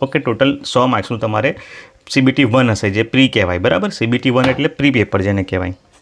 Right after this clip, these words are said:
એમાં તમારે નેગેટિવ માર્કિંગ હશે વન થર્ડ,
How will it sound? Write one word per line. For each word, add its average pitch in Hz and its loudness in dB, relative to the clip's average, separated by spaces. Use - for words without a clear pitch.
એમાં 135 4
તમારે 127 2
નેગેટિવ 127 0
માર્કિંગ 120 0
હશે 131 -2
વન 123 4
થર્ડ, 101 0